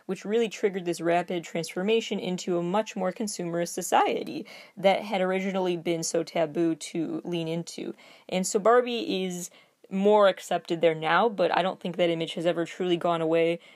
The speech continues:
There's still sort of a stigma of sorts of playing with a Barbie there, depending on why you want to play with the Barbie.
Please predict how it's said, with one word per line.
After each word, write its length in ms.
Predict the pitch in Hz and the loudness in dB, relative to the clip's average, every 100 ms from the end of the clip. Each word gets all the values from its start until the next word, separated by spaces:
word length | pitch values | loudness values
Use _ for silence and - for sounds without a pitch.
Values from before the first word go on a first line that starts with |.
| - | -4
There's 140 | 196 | -2
still 140 | 208 226 | 0 0
sort 220 | - 202 | 0 0
of 60 | |
a 80 | 175 | -2
stigma 420 | - - 185 175 | -4 -2 -2 0
of 160 | 175 165 | 0 -2
sorts 320 | - 170 165 | 0 -2 0
of 320 | - 165 151 - - - | 0 0 0 -6 -20 -14
playing 240 | - 226 208 | 0 2 2
with 160 | 185 | 0
a 40 | 180 | 0
Barbie 460 | 156 175 175 175 | 4 4 2 -4
there, 460 | 165 165 165 165 160 - _ - | 0 2 4 2 0 -6 _ -6
depending 500 | 196 - 202 196 185 | -4 -2 -2 -2 -2
on 320 | 180 175 170 | -2 0 0
why 280 | 170 165 165 | 0 2 2
you 180 | 170 165 | 0 -2
want 260 | 160 156 - | -2 -4 -6
to 100 | - | -12
play 240 | - 165 | -6 -4
with 160 | - 170 | -4 -6
the 40 | |
Barbie. 520 | - - - - 202 | -2 0 0 -4 -10